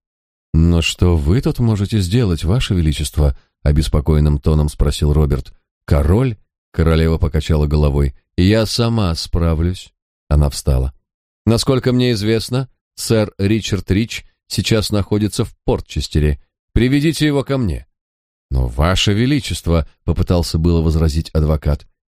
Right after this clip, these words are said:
"Приведите его", — повторила она со сталью в голосе и повернулась к дамам. "Оставьте нас. Это не для ваших ушей".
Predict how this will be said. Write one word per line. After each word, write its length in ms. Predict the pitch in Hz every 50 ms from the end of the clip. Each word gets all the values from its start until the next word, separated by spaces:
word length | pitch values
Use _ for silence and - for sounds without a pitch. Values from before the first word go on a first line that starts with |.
| _ -
"Приведите 760 | - 98 117 127 123 143 139 113 139 143 107 - - 98 95
его", — 380 | 95 90 92 95 98 95 92 - _ _ _ _ _
повторила 480 | - 78 - - 95 80 85 87 85 82
она 160 | 82 85 80
со 160 | - - 107
сталью 500 | - - - - 92 85 78 78 78 80
в 80 | 73 71
голосе 540 | 69 107 113 101 95 - - 107 101 95 - - _ _
и 120 | - 95
повернулась 560 | - - 95 90 95 92 98 95 92 87 76 71
к 60 | 78
дамам. 400 | 73 82 71 64 60 57 58 - _ _ _ _ _ _ _ -
"Оставьте 520 | - 104 104 - - 131 123 - - 123
нас. 320 | 117 117 117 - - - _ _ _ _ _ _ -
Это 260 | 110 113 110 - 117
не 120 | 123 123
для 220 | 113 110 120 123 113
ваших 440 | 107 98 85 - - 92 - -
ушей". 420 | - 95 - - 95 87 90 87